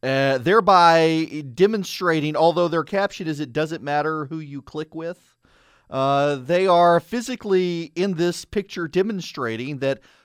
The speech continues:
two out of three of these things aren't made to work that way. I'm just, it's kinda, that's, I mean, it's, it's true. Um, yeah. Wow. Goodness gracious.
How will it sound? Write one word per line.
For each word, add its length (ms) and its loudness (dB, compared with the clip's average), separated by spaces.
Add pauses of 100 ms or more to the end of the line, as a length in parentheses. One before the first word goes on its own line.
(120)
two 220 0
out 120 8
of 120 -2
three 260 -4
of 80 -4
these 180 -4
things 380 -2 (160)
aren't 260 4
made 400 -2 (140)
to 80 0
work 280 -2
that 200 -4
way. 300 -8 (180)
I'm 300 -10
just, 420 -10
it's 500 -14 (340)
kinda, 340 -6 (240)
that's, 560 -12 (580)
I 100 -6
mean, 320 -6
it's, 340 -14 (200)
it's 220 -14
true. 440 -12 (680)
Um, 500 -6 (800)
yeah. 340 -4 (500)
Wow. 460 -8 (300)
Goodness 320 -12
gracious. 720 -16